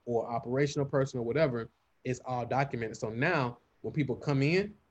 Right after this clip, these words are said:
they go through a specific system every single time, right? So when they, when they pay, it's the same experience.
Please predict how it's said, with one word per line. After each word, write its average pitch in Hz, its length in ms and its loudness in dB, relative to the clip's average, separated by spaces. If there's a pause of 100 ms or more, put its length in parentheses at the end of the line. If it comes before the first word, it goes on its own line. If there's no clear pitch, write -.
(800)
they 139 140 4
go 139 240 4
through 139 220 4
a 131 40 6
specific 127 540 -2 (340)
system 113 640 -2 (440)
every 151 320 4
single 127 280 0
time, 110 320 -2 (160)
right? 120 240 2
So 117 280 0 (140)
when 123 160 0
they, 123 140 4
when 120 180 0
they 123 120 2
pay, 123 380 0 (200)
it's 113 120 -8
the 117 80 -4
same 123 300 2
experience. 110 600 -4